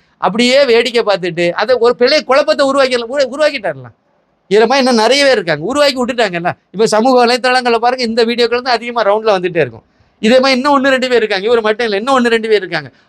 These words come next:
அது எதுக்கு இன்னமும் ஏன் பார்த்துட்டு இருக்காங்க? இதை வந்து ஆட்சியை கலைச்சிட வேண்டியது. இப்ப தானேங்க தேர்தல், பாராளுமன்ற தேர்தலை, இப்ப ஆட்சியை கலைக்க மாட்டாங்கங்க. பி ஜே பி ஆட்சி நான் கூட கலைப்பாங்கன்னு நான் நம்புறேன்.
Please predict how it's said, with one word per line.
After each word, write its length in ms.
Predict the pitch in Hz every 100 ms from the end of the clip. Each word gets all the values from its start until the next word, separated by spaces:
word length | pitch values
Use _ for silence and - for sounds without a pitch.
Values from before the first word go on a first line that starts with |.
| 196
அது 100 | 254 294
எதுக்கு 220 | 285 240 202
இன்னமும் 320 | 220 320 320 277
ஏன் 160 | 269 202
பார்த்துட்டு 320 | 247 285 247
இருக்காங்க? 280 | 247 214 185 139 - _ 240
இதை 100 | 277
வந்து 140 | 262 185
ஆட்சியை 280 | 285 285 302 -
கலைச்சிட 340 | 285 339 359 320
வேண்டியது. 280 | 277 262 214 170
இப்ப 160 | 180 233
தானேங்க 260 | 254 277 269 202
தேர்தல், 340 | 226 240 233 185
பாராளுமன்ற 460 | 202 240 233 240 214 208
தேர்தலை, 320 | 233 240 233
இப்ப 120 | 208 185 _ - 202
ஆட்சியை 240 | 247 254 214
கலைக்க 260 | 214 226 214
மாட்டாங்கங்க. 500 | 190 196 190 156 135 131 _ _
பி 80 | 185 233 220
ஜே 80 | 180
பி 80 | 214 185
ஆட்சி 200 | 170 170 165
நான் 120 | 180 202
கூட 100 | 214
கலைப்பாங்கன்னு 480 | 170 190 180 180 175
நான் 120 | 180 143
நம்புறேன். 280 | 135 123